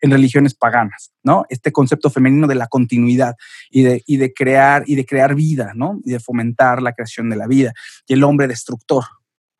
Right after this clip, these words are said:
¿no? Una cuestión, o sea, que llega a la tierra, sí puede fecundar y puede hacer cosas, pero es así, es destructor, ¿no? En, en el lado, en el lado oscuro.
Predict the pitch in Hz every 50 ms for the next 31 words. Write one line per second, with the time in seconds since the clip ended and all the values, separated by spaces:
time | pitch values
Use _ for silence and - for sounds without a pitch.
0 | _ - 131 135 139 147 143 143 - 135 - 143 131 127 - - - 135 120 -
1 | 127 123 143 151 147 147 135 123 117 - 156 156 151 160 151 - - 156 147 156
2 | 147 139 - 139 113 - 120 123 135 139 139 - 143 131 - 139 127 - 156 156
3 | - - 131 127 123 120 _ _ _ _ _ - 131 131 - - 131 117 120 123
4 | 131 139 123 - - 120 117 - 110 104 - _ - - - - - - - -
5 | _ _ _ _ - - 131 151 196 208 - 127 127 117 - 135 131 127 123 131
6 | 135 135 135 135 123 - 127 123 123 123 127 131 127 120 - - - 135 127 113
7 | 113